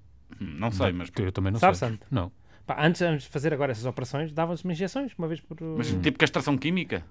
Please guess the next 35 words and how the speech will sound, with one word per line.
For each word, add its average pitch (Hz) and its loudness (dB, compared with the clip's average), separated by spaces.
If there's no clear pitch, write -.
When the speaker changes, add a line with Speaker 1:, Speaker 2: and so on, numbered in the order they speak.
Speaker 3:
Era, 175 8
durante 151 0
um, 160 0
um, - -6
Speaker 2:
Credo. 147 -2
Speaker 3:
uma, 135 -4
um 147 4
ano. 220 4
Dava 143 2
para 175 4
um 214 8
ano, 208 8
ou 135 8
tipo 135 -2
seis 151 2
meses, 170 6
não 131 2
Speaker 2:
Sim. 117 2
Speaker 3:
sei. 117 2
Speaker 1:
Hum. 78 -4
Speaker 3:
Tu 208 8
eras 214 8
capaz 180 2
de 151 -12
tomar 180 4
uma 175 2
injeção 165 2
por 160 2
mês 160 2
para 156 -6
nunca 151 -4
mais 151 -4
crescerem 151 -4
as 131 -4
unhas? 156 -4